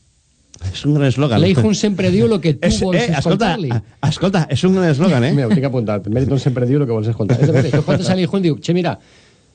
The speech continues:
Speaker 2: pues té raó, m'agrada lo que diu". Però després t'esperes i diu, "Bueno, i on està tot lo que me va dir aquell dia?" I tornes a escoltar-la i diu, "Vale, sí, és que se m'he equivocat", però... Diu, "Vale,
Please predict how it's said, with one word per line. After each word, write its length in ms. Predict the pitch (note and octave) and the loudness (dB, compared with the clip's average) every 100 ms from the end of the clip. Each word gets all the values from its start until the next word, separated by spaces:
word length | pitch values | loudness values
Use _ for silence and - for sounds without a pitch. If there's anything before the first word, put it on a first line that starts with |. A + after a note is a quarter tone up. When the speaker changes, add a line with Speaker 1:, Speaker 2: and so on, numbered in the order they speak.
| _ | _
Speaker 2:
pues 120 | G#2+ - | -12 -6
té 80 | C3+ | -2
raó, 340 | B2 D3+ D3+ - | 0 -2 -4 -4
m'agrada 480 | G#2+ G2 B2 D#3+ A#2+ | -4 -2 0 0 0
lo 100 | G#2 | 0
que 140 | G#2+ | -2
diu". 260 | G2+ F#2+ - _ _ _ _ _ | -2 -4 -6 _ _ _ _ _
Però 160 | - A#2+ | -2 0
després 280 | A2+ F3+ - | 2 0 -2
t'esperes 680 | - F#2+ - F3+ A#3+ - - _ _ _ _ _ _ _ _ _ _ _ _ _ _ _ - | -6 -6 -2 0 -2 -6 -18 _ _ _ _ _ _ _ _ _ _ _ _ _ _ _ -4
i 140 | D3+ | -2
diu, 160 | B2+ G2+ | -2 -4
"Bueno, 220 | A2+ D#3 | -4 -4
i 80 | A2 | -2
on 80 | A#2+ | -2
està 160 | B2+ A#2+ | -2 -2
tot 100 | A2+ | -2
lo 60 | G#2+ | 0
que 80 | |
me 60 | A2+ | 2
va 100 | A2 | 2
dir 100 | G#2+ | 0
aquell 240 | G#2 G#2+ F2+ | 0 0 -2
dia?" 240 | F2 F2 - - | -6 -8 -12 -8
I 80 | A2 | -4
tornes 280 | G2+ D3+ F3 | 0 2 2
a 40 | |
escoltar-la 600 | E3+ F3 G3 G3+ G3+ A#3 - _ _ _ - | 2 0 0 0 -2 -2 -8 _ _ _ -2
i 80 | D3 | 0
diu, 120 | B2 | 2
"Vale, 200 | C3 A2+ | 0 0
sí, 240 | C#3+ A#2+ - | -2 -4 -6
és 60 | |
que 80 | - | -2
se 80 | C#3+ | 0
m'he 80 | C3 | 0
equivocat", 380 | A2+ A2 C#3+ C#3+ | -2 -2 -4 -2
però... 280 | F3+ G#3 G#3+ - _ _ _ - | -2 0 -2 -10 _ _ _ -6
Diu, 140 | C3+ | -4
"Vale, 240 | G#2+ G#2 | -2 -6